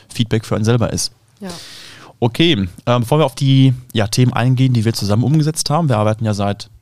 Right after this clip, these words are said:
Speaker 1: zwei Jahren, glaub ich, jetzt zusammen ist es. Nächstes Jahr, glaub ich, zwei Jahre, Anfang des Jahres, genau.
Speaker 2: Mhm.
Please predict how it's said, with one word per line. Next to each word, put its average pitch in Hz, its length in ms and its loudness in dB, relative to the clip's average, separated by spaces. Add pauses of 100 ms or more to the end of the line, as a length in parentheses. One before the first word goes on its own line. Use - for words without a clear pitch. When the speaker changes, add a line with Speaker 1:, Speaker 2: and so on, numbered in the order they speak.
(160)
Speaker 1:
zwei - 300 -4
Jahren, 110 320 -2
glaub 156 200 -6
ich, 151 100 -8
jetzt - 180 -10
zusammen 143 320 -2
ist 156 80 -4
es. - 300 -6 (260)
Nächstes 117 400 -6
Jahr, 131 100 -2
glaub 131 140 -4
ich, 127 80 -8
zwei 123 200 -2
Jahre, 135 280 -4
Anfang 123 220 -4
des 123 100 -8
Jahres, 143 400 -6
genau. 113 280 0
Speaker 2:
Mhm. 208 80 -12